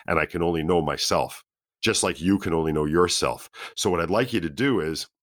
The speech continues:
if you get anything out of what I say or what I teach or what I'm singing or what I'm, you know, l-, teaching you, if it resonates with you, then first interpret it within your own frame of reference,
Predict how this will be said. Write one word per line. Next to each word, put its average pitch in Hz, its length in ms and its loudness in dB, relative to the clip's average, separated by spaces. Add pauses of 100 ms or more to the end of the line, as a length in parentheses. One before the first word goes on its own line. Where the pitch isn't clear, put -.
(100)
if 101 180 0
you 92 100 0
get 107 300 -2
anything 90 380 -4
out 82 160 2
of 76 60 -4
what 80 140 0
I 71 100 0
say 90 440 0
or 78 100 0
what 67 140 -2
I 64 180 -2
teach 110 480 -2
or 73 120 -4
what 71 180 0
I'm 67 160 -2
singing 107 500 0
or 73 100 -4
what - 220 -10
I'm, 71 140 0 (240)
you 92 140 4
know, 76 140 0
l-, 73 260 -8
teaching 127 340 0
you, 76 200 2 (760)
if 98 100 0
it 90 80 -2
resonates 107 560 0
with 76 180 -4
you, 73 200 -2 (560)
then 95 260 2
first - 760 -4 (340)
interpret 113 500 0
it 82 100 -2
within 90 260 -2
your 90 140 2
own 90 100 2
frame 85 260 -2
of 80 100 -4
reference, - 520 -2